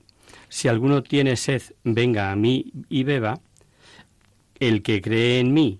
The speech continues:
según dice la Escritura, ríos de agua, mm, viva correrán en su seno". O sea, del creyente emanará esa agua viva, pero según otra interpretación sería, "Si alguno tiene sed, venga a mí y beba el que cree en mí.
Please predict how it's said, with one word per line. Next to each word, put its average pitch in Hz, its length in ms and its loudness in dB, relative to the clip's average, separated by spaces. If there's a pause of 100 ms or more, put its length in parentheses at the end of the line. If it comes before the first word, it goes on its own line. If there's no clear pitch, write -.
(140)
según 107 420 -2
dice 113 220 -2
la 110 100 -2
Escritura, 117 580 -4
ríos 107 400 -4
de 117 100 -4
agua, 117 340 -4 (460)
mm, 98 400 -2
viva 117 300 -4
correrán 95 440 -6
en 101 100 -4
su 123 100 -6
seno". 110 340 -4 (240)
O 113 100 -6
sea, 113 260 -4 (720)
del 117 320 -2
creyente 117 540 0
emanará 101 500 -2
esa 110 260 -4
agua 113 220 -2
viva, 127 340 -4 (480)
pero 131 300 -2 (100)
según 143 380 0
otra 175 260 -2
interpretación 110 1000 -2 (280)
sería, 117 500 -4 (300)
"Si - 180 -6
alguno 190 340 0
tiene 185 240 0
sed, 190 280 -2 (400)
venga 170 580 0
a 123 60 0
mí 139 360 0
y 131 140 -2
beba 156 420 0
el 143 200 2
que 110 180 -2
cree 127 400 0
en 101 140 0
mí. 92 200 -4